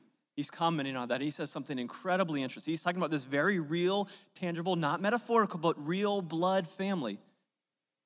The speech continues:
And look at what Paul says about this family of Abraham in Galatians three six. He says, "Abraham believed God, and God counted him as righteous because of his faith." And then listen to this.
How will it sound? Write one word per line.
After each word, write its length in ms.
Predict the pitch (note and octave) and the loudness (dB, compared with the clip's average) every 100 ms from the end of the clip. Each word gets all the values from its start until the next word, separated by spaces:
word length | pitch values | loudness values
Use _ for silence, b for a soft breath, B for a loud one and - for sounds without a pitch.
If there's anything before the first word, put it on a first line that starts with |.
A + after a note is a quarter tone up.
| - | -4
And 160 | E3 | 0
look 160 | E3+ G3 | 2 2
at 60 | G3+ | 2
what 180 | G3 | 2
Paul 180 | - F#3 | 2 -2
says 300 | - G3 F#3+ | 2 0 0
about 360 | E3+ D#3+ G3+ F3+ | 0 4 4 4
this 200 | F3+ - | 0 0
family 460 | - F3+ F3+ F3 | 0 2 4 4
of 100 | E3 | 6
Abraham 400 | E3 D3+ D3+ D3 | 6 4 2 2
in 60 | C#3 | 2
Galatians 420 | C#3 D3+ D3+ D3 | 4 4 2 -4
three 180 | - D3 | 0 0
six. 240 | - A#2+ | 0 -6
He 80 | - | -6
says, 240 | C3 C3+ D#3+ | -2 0 2
"Abraham 440 | F#3+ G#3 F#3+ F3+ | 2 4 4 4
believed 400 | C#3+ D#3 G#3+ F#3+ | 4 6 6 6
God, 360 | F3 C3+ A#2 - B B B | 8 8 6 0 B B B
and 240 | F3+ F3 C#3 | 2 2 8
God 400 | F3+ G#3 A3 - | 10 12 10 8
counted 320 | G3 F#3+ F3+ | 6 6 6
him 160 | F#3 G3 | 4 2
as 100 | F3 | 6
righteous 320 | D3+ D3 D#3 | 4 4 -2
because 360 | D3 D#3+ D#3 | -2 4 2
of 40 | F3+ | 4
his 120 | F#3+ | 0
faith." 180 | D3+ D3+ | 0 0
And 100 | D#3+ | -2
then 120 | D#3 | 0
listen 260 | F#3+ F3+ E3 | 0 0 -2
to 80 | |
this. 420 | C#3+ B2+ - - | 0 -2 -4 -16